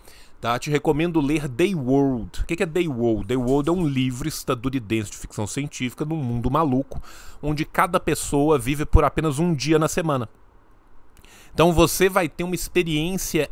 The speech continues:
imersiva de mundo do dia, de Day World, tá? Por quê? Porque enquanto você trabalha, o cara dorme.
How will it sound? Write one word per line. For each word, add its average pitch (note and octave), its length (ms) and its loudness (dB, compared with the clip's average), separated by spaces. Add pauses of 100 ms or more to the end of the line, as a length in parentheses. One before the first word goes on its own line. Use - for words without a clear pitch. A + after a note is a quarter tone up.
imersiva E3+ 1000 -2 (400)
de C3+ 140 -2
mundo E3+ 400 4
do F3 120 -2
dia, D3 420 2
de G#2 120 -2
Day D#3 380 2
World, C3+ 640 0 (600)
tá? G#2 300 2 (240)
Por F#3 240 6
quê? A2+ 300 0 (480)
Porque D#3+ 480 4
enquanto F3+ 800 -6
você C3+ 360 -6
trabalha, A2 840 -2
o A2+ 100 -8
cara C3+ 340 4
dorme. G#2+ 840 2